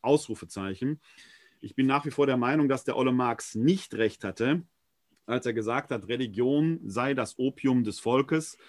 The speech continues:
sondern wer glaubt und wer gerade an den Gott der Lebenden glaubt,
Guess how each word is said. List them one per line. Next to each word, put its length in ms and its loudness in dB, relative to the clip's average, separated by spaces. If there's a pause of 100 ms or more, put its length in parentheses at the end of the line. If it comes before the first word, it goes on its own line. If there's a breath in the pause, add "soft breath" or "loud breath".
(580 loud breath)
sondern 360 2
wer 160 0
glaubt 580 0
und 220 -6
wer 100 0
gerade 800 2
an 200 4
den 220 0
Gott 320 -2
der 140 2
Lebenden 640 2
glaubt, 560 -2